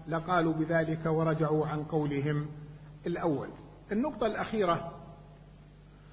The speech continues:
المراد بالمتون في كتب الحنفية المتون المعتبرة كالبداية، مختصر القدوري،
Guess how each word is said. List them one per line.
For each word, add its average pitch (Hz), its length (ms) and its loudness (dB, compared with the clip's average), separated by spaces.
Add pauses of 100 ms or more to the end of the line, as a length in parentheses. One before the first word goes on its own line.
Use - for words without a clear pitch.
(480)
المراد 254 480 10
بالمتون 226 720 8
في 208 220 4
كتب 220 360 2
الحنفية 185 760 6 (720)
المتون 202 600 4
المعتبرة 190 800 8 (2000)
كالبداية، 208 720 10 (1200)
مختصر 202 540 2
القدوري، 185 880 8